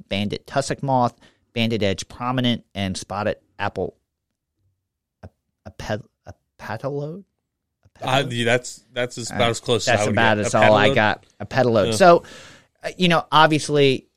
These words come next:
Speaker 1: if, if you're looking for a tree that's valuable to, um, the food web, uh, this is, is it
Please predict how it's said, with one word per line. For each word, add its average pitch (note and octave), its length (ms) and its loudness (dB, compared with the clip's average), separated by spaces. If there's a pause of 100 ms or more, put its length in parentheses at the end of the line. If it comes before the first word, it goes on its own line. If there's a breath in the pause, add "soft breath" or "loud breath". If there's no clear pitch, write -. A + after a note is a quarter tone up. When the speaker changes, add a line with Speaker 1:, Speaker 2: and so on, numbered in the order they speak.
Speaker 1:
if, A#2 180 -6
if A#2 200 -6
you're A#2+ 100 -8
looking B2+ 300 -4
for A2+ 200 -2
a G2+ 40 -4
tree B2 520 -6
that's A2 280 -6
valuable G#2+ 640 -4 (120)
to, F2 640 -6 (800)
um, D2 540 -12 (360)
the F2 80 -8
food G2 340 -8
web, B2 300 -4 (800)
uh, F#2+ 100 -14 (200)
this G2+ 220 -8
is, E2+ 200 -8 (120)
is F2 160 -12
it F#2+ 100 -10